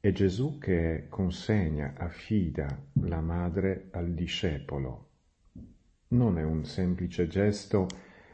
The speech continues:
di un figlio che vuole sistemare la sua mamma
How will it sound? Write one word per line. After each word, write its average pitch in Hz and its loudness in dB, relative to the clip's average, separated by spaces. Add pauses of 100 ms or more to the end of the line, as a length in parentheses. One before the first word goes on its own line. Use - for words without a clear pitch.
(300)
di 90 -2
un 92 4
figlio 107 2
che - 0
vuole 90 4
sistemare 87 0
la 87 0
sua 82 -4
mamma 78 -2